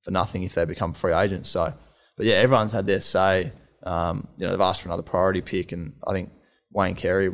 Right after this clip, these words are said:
might have been even just said, you know, they should get a priority pick but have to trade it. Um, yeah, you, it's, it's a tough one. I think the Giants have done it well where they've lost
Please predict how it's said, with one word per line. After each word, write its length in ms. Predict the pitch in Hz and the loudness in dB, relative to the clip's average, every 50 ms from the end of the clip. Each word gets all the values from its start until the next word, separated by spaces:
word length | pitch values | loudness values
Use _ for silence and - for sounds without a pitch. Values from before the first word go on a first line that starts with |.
| - - | -4 -10
might 160 | - 85 90 | -6 -4 -4
have 80 | 92 90 | -4 -2
been 180 | 90 90 90 92 | -4 -6 -4 -4
even 200 | 92 87 95 92 | -4 -6 -6 -6
just 140 | 95 - - | -6 -6 -6
said, 140 | - 85 85 | -6 -6 -6
you 40 | 82 | -6
know, 120 | 80 80 | -4 -2
they 160 | 87 90 92 | -2 -2 -2
should 200 | 85 - - - | -4 -6 -10 -4
get 140 | - 113 110 | -2 0 0
a 40 | 110 | 0
priority 320 | - - 98 95 95 98 | 0 0 2 2 2 0
pick 200 | 92 - 98 - | -2 -6 -8 -8
but 100 | - 98 | -8 -6
have 140 | 95 98 90 - | -6 -6 -6 -6
to 60 | - | -10
trade 320 | - - - 87 87 90 90 | -6 -2 0 2 2 2 0
it. 180 | 87 87 - - - _ _ _ _ _ _ _ _ - | -2 -4 -4 -8 -16 _ _ _ _ _ _ _ _ -6
Um, 480 | 90 90 90 85 85 78 71 - 117 - _ _ _ _ _ _ _ _ _ _ _ _ | -4 -4 -2 -2 -4 -6 -6 -10 -12 -12 _ _ _ _ _ _ _ _ _ _ _ _
yeah, 160 | - - 82 95 | -8 -4 -4 -2
you, 220 | 92 95 104 - - | -2 -4 -6 -8 -10
it's, 200 | - - - - - - - | -12 -12 -12 -12 -12 -10 -10
it's 140 | - 98 - | -8 -6 -6
a 60 | 107 | -2
tough 260 | - - 113 110 - | 2 2 2 2 2
one. 120 | - 90 90 | 0 0 0
I 80 | 101 | 2
think 220 | 127 165 190 - - - - _ _ _ _ _ - | 0 0 -2 -4 -8 -16 -20 _ _ _ _ _ -2
the 80 | 131 | -2
Giants 380 | 117 110 139 139 143 160 170 - | 2 4 6 6 6 4 2 0
have 80 | 143 | 0
done 160 | 127 139 127 110 | 2 2 2 2
it 80 | 85 | 4
well 180 | 90 98 101 117 | 4 4 4 6
where 100 | 120 113 | 6 6
they've 220 | 107 107 107 104 101 | 6 4 4 2 2
lost 580 | 98 104 107 117 - - - - - - - | 2 2 2 2 2 -4 -6 -8 -10 -12 -14